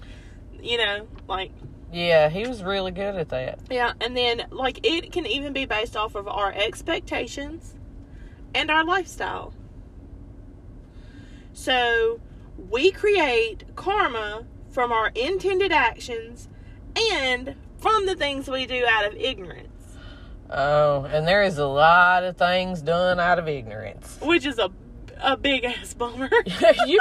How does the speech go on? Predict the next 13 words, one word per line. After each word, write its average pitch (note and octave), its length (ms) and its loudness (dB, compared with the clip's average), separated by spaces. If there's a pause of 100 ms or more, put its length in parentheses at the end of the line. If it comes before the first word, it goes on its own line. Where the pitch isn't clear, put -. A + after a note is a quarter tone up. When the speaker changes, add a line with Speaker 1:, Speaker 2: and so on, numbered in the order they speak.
Speaker 2:
people E4+ 360 6
are G#3+ 180 6
screwed, D4 920 4
dude. E3 560 -2 (240)
We're G#4 220 8
all G4 300 6
screwed B3 720 2
when A#3+ 140 0
it - 80 -2
comes B3+ 260 2
to - 100 -2
karma. F#3 520 6 (440)
Speaker 1:
Bummer. C4+ 720 -12